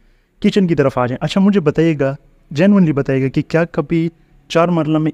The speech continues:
इतना स्पेशियस आप लोगों ने किचन देखा है? नहीं देखा होगा। फ्लोर पे आ जाएं। फ्लोर पे आप लोग को वुडन टाइल्स देखने को मिल जाते हैं। अब किचन थ्री सिक्सटी डिग्री में है, यानी कि एक पैच इसका ये रहा जिसमें आप लोग को वाइट कलर के कैबिनेट्स देखने को मिल जाते हैं।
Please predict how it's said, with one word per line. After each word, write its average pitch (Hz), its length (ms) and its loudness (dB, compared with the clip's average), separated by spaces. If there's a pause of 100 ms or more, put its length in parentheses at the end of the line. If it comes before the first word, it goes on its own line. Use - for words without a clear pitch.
इतना 190 360 -2
स्पेशियस - 640 -4
आप 170 140 -4
लोगों 160 140 0
ने 160 80 0
किचन 175 280 -2
देखा 160 220 -2
है? 170 120 -4 (100)
नहीं 175 180 2
देखा 120 220 -2
होगा। 113 260 -6 (1080)
फ्लोर 180 180 4
पे 180 100 0
आ 165 100 4
जाएं। 156 120 -2 (240)
फ्लोर 156 160 2
पे 160 120 0
आप 156 140 0
लोग 160 100 0
को 160 100 -2
वुडन 151 300 -2
टाइल्स 156 200 0
देखने 147 240 0
को 147 120 -2
मिल 147 160 0
जाते 135 280 -2
हैं। 139 80 -4 (340)
अब - 100 -8 (100)
किचन 185 240 0
थ्री - 200 -2
सिक्सटी 160 320 -6
डिग्री 131 240 -4
में 123 100 -2
है, 120 80 -6 (160)
यानी 147 180 2
कि 151 220 -2
एक 165 240 -2
पैच 151 260 -2
इसका - 180 -6
ये 139 180 0
रहा 156 120 -6 (580)
जिसमें 143 240 -2
आप 143 160 -2
लोग 147 140 -2
को 131 100 -4
वाइट 135 200 0
कलर 143 200 -2
के 143 120 -2
कैबिनेट्स 147 400 -4
देखने 151 220 0
को 139 100 0
मिल 139 180 2
जाते 135 280 0
हैं। 135 80 -4